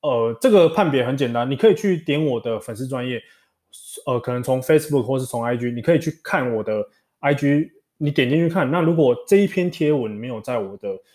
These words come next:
就是个人首页的话，那代表是厂商下的，所以我也找不到这一篇贴文，除非我是，呃，可能有人看到那一则广告，把链接存下来，或是他特地去找这一则广告。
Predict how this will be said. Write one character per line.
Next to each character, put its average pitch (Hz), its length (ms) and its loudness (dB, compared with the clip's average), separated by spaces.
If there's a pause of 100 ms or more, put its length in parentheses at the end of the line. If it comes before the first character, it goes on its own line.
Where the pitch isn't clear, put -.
(360)
就 131 120 -6
是 127 80 -4
个 156 160 4
人 131 100 2
首 113 220 -2
页 123 40 0
的 117 80 0
话， 113 220 2
那 151 80 4
代 160 100 4
表 127 100 6
是 143 120 2
厂 107 220 -6
商 117 180 -4
下 113 240 0
的， - 160 -14
所 151 160 2
以 - 20 6
我 135 220 4
也 147 40 2
找 143 140 2
不 107 80 -4
到 123 80 0
这 120 140 -4
一 120 60 -4
篇 120 120 -6
贴 113 200 -6
文， 110 100 -4 (160)
除 135 160 0
非 156 160 6
我 117 180 2
是， 127 260 -4 (360)
呃， 117 140 -4
可 113 100 -8
能 123 100 -2
有 120 80 0
人 113 160 -2 (140)
看 156 140 0
到 151 60 4
那 151 140 4
一 147 60 4
则 135 140 2
广 113 180 -2
告， 127 180 2
把 95 140 -4
链 107 180 -8
接 113 320 -6 (160)
存 127 220 -6
下 139 220 2
来， 107 200 -2
或 127 140 -4
是 123 80 -4
他 127 140 -6
特 139 120 0
地 127 80 0
去 127 160 0
找 120 160 -2
这 113 120 -6
一 117 40 -2
则 113 120 -4
广 98 200 -14
告。 98 220 -12